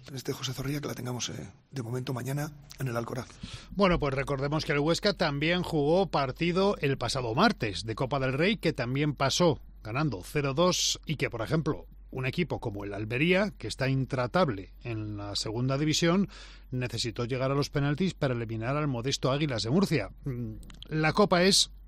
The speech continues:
Speaker 2: otra historia. Y como se te enreda la tarde, como bien dijo, eh, Pacheta hace unos minutos,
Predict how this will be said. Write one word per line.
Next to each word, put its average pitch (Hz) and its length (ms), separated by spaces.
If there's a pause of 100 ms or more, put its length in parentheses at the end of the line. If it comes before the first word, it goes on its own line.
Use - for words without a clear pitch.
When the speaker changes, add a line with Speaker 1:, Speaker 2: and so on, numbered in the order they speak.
(300)
Speaker 2:
otra 165 280
historia. 104 500 (140)
Y 165 160
como 135 240
se 131 140
te 127 100
enreda 123 380
la 135 120
tarde, 143 460
como 101 260
bien 113 180
dijo, 113 520 (600)
eh, 117 1000
Pacheta 131 380
hace 117 120
unos 123 180
minutos, 135 480